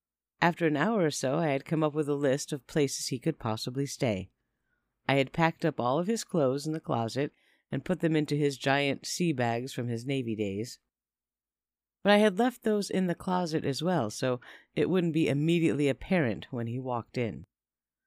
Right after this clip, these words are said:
I wanted time to talk to him before showing him the door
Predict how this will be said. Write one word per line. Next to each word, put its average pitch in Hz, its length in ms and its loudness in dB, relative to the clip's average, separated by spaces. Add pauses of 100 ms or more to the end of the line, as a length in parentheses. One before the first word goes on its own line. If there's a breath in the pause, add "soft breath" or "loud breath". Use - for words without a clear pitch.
(240)
I 196 100 0
wanted 240 300 2
time 190 300 2
to 156 80 0
talk 190 300 0
to 151 80 -4
him 113 320 -2
before 131 280 -2
showing 143 360 0
him 135 160 -4
the 131 80 -4
door 127 420 0